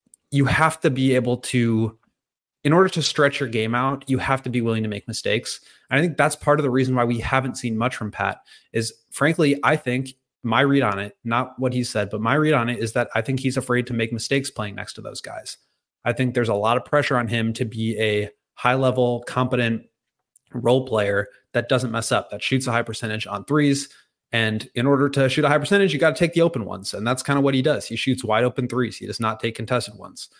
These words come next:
Um, you know, I think he tries to not step on toes and tries to stay out of the way. And Kobe said something to this effect earlier on in the preseason, and I've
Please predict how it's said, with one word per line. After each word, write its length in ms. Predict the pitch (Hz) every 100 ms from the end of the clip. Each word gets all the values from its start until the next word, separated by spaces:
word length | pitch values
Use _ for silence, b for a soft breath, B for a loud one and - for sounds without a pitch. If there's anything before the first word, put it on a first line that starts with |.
| b b -
Um, 400 | 107 101 101 - _ _
you 100 | 123
know, 280 | 101 107 -
I 140 | 117
think 200 | 117 127
he 440 | - 127 120 117 -
tries 340 | - 135 135 139
to 220 | 131 113 113
not 380 | 120 127 127
step 320 | - - 117 117
on 320 | 110 107 107
toes 400 | - 120 110 101
and 180 | 104 101
tries 260 | 113 113
to 80 | -
stay 260 | - 117 117
out 180 | 110
of 60 | 110
the 100 | 107
way. 400 | 110 120 101 98 b b b b -
And 340 | 117 113 113
Kobe 260 | 139 160 185
said 220 | 131 120
something 500 | 120 110 113 110 107 _ _ _ _
to 100 | -
this 220 | 127 127
effect 540 | 117 - 110 - - - _ _
earlier 380 | 151 151 139 120
on 280 | 113 113 113
in 140 | 117
the 80 | 107
preseason, 720 | - 113 - 104 101 98 95 - _ _ _
and 140 | -
I've 140 | 107